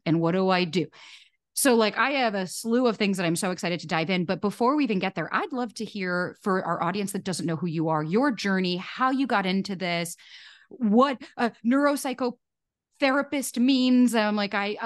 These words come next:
all of it. I'd love to know your history. And I know you're my fellow New Yorker, so I'm so excited for us to be talking fast.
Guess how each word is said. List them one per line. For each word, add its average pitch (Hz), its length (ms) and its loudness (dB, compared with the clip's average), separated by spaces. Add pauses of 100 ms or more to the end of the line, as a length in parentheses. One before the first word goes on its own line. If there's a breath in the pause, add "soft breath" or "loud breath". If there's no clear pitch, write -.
(140)
all 262 180 0
of 175 100 -10
it. 147 120 -14
I'd 220 180 -8
love 254 200 -4
to 277 60 -2
know 269 60 4
your 269 140 2
history. 208 460 2
And 190 100 2
I 185 40 2
know 196 140 2
you're 202 160 -2
my 190 140 -2
fellow 190 320 -2
New 185 80 -2
Yorker, 165 400 -2
so 165 180 -4
I'm 156 100 0
so 185 200 0
excited 160 340 -6
for - 80 -8
us 156 100 -6
to 165 80 -6
be 160 80 -2
talking 151 300 -4
fast. - 340 -8